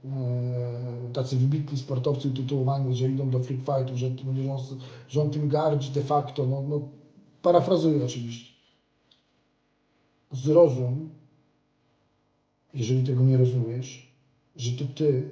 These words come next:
zainicjowałeś freak fighty w Polsce. Obok Mariusza Pudzianowskiego,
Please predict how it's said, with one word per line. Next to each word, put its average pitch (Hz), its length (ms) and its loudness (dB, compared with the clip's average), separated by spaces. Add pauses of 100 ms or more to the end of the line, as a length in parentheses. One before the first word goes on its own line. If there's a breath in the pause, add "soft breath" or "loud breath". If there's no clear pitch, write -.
zainicjowałeś 135 840 0
freak 131 220 -6
fighty 123 420 -6
w - 60 -10
Polsce. - 500 -12 (760)
Obok 127 300 0
Mariusza 131 380 2
Pudzianowskiego, 135 920 -4